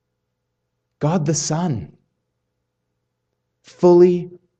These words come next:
obeyed all of His precepts for you and for I. You can't do it.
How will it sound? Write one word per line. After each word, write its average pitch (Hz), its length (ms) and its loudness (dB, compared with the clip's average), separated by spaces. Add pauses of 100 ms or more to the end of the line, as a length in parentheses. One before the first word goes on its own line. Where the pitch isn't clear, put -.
obeyed 135 720 0 (680)
all 151 540 0 (440)
of 139 80 -8
His 147 160 -2
precepts - 840 -8 (520)
for 160 240 -2
you 147 480 0 (680)
and 135 140 -6
for 139 180 -2
I. 147 420 -6 (3500)
You 170 160 -10
can't 185 400 -12
do 185 220 -6
it. - 260 -14